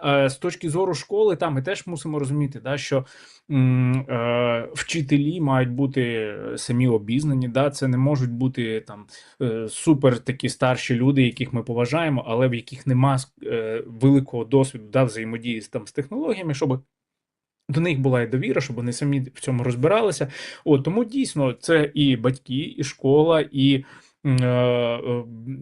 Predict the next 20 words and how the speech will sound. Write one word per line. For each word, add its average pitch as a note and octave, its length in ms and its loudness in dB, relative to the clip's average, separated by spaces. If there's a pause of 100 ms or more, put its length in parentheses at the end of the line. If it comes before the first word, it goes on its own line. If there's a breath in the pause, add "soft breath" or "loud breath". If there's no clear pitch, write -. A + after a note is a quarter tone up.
(260)
їхнє D#3+ 600 -4
оточення, D3 600 -2
да, D3 140 0
тому C3 220 -4
що, C3+ 120 -6
наприклад, C3 380 -4
хтось F3 240 -4
там C3+ 220 -4
в C3 40 2
оточенні B2 840 0
певних B2 300 -2
там A#2 140 -16
дітей D3+ 280 -4
може D#3+ 320 -2 (320 loud breath)
краще D3+ 440 2
шарити C3 500 -2
в A#2 60 -14
цих B2+ 220 -12
там A2 140 -14
технологіях G#3+ 800 -6